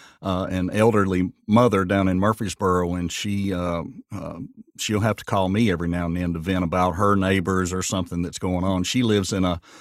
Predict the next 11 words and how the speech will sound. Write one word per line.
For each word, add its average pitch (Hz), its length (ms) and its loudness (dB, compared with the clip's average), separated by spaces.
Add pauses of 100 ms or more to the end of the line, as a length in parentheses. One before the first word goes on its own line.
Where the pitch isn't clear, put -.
(160)
community 120 600 6
to 117 120 2
where 107 340 2
it's 113 220 -4
all 107 300 6
retired 107 600 2
people 98 320 -2
and 92 100 0
everything, 92 560 -2
and, 92 360 -4
um, 87 360 -2